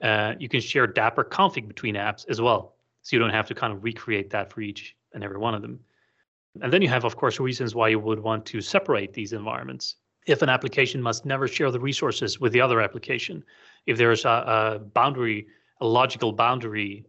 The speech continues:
uh, data compliance, maybe data regulatory compliance requirements or something else that you have in your organization that says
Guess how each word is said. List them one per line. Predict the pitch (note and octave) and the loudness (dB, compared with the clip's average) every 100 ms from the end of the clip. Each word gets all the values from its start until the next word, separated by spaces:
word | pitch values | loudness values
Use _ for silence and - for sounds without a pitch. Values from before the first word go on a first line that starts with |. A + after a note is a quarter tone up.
| - | -6
uh, | G#2 G2+ G2 G2+ G#2 A2 | -4 -4 -6 -8 -12 -2
data | A2 A2+ | 2 2
compliance, | - B2 C#3+ B2+ A2+ G2 - | 0 -4 0 2 0 -2 -8
maybe | A2 G#2 | -8 -4
data | G#2 A2 A2 | 0 2 2
regulatory | G2+ A#2 A2+ G2+ - A2+ G2+ | 2 0 -2 -4 -6 -8 -8
compliance | A#2+ A2 B2+ G#2+ - | -10 -10 -8 -8 -8
requirements | B2+ - B2 A2+ A2 | -8 0 0 0 -6
or | - | -8
something | - B2 B2+ | -4 -4 -2
else | A#2+ A#2 | -2 -2
that | C#3+ | -4
you | D3+ G2+ | -6 -2
have | B2 A#2+ A#2 - | 2 2 0 -2
in | C#3 | -2
your | A#2 | -2
organization | G#2+ G#2 G2 D3 B2 B2 | -2 -4 -4 -4 -4 -2
that | A2 - | -2 0
says | B2 A2+ A2 | 2 2 2